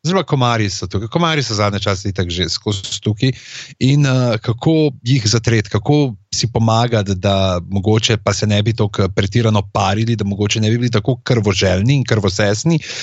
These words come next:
Eh, obstajajo neke stvari, ne, z nekimi frekvencami, pa ne vemo, kako kaj ti zdeluje, ne. Oziroma, zdaj sem se spomnil, da sem se to narobe spomnil, ampak obstajajo one frekvence, eh,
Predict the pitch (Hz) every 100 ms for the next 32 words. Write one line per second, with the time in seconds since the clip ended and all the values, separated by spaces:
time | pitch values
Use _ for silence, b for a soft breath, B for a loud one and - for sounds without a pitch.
0 | B B - 131 123 120 - _ 139 -
1 | - 143 135 117 123 120 113 113 107 95
2 | 104 110 110 98 104 110 110 113 110 110
3 | 104 101 101 95 95 95 87 _ 117 113
4 | 110 101 92 98 - - 104 98 98 90
5 | 82 90 90 82 90 90 98 98 110 107
6 | 107 104 - 104 107 117 104 - 95 101
7 | 92 95 110 101 104 104 107 101 101 98
8 | 107 104 95 98 - 101 - 101 101 98
9 | 87